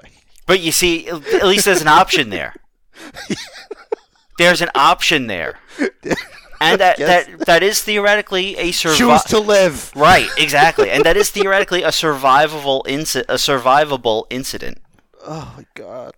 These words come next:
Speaker 1: <laughs>
Speaker 2: If Brock wants to hang you up, skin you, and butcher you,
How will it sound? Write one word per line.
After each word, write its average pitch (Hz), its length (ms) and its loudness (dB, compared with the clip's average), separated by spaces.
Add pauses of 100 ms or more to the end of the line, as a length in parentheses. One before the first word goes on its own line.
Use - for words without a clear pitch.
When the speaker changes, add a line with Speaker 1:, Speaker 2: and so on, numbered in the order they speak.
(160)
Speaker 1:
<laughs> - 480 -18
Speaker 2:
If 170 200 -4
Brock 180 340 2
wants 175 480 -2
to 139 140 -4
hang 147 400 -6
you 160 180 -6
up, 151 220 0
skin 165 460 -2
you, 151 280 -6
and 131 300 -6
butcher 156 340 -2
you, 92 380 -8